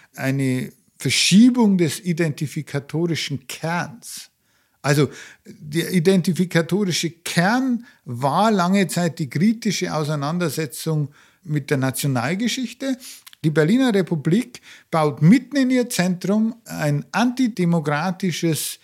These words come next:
äh, Schloss, ein preußisches Disneyland, ganz neu, als Schrein des Antimodernen und des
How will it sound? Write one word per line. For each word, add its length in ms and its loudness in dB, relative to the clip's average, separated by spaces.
äh, 200 0
Schloss, 560 2
ein 120 2
preußisches 840 -2
Disneyland, 960 0
ganz 420 -2
neu, 640 -4
als 160 2
Schrein 720 0
des 280 0
Antimodernen 1000 2
und 200 -2
des 260 -4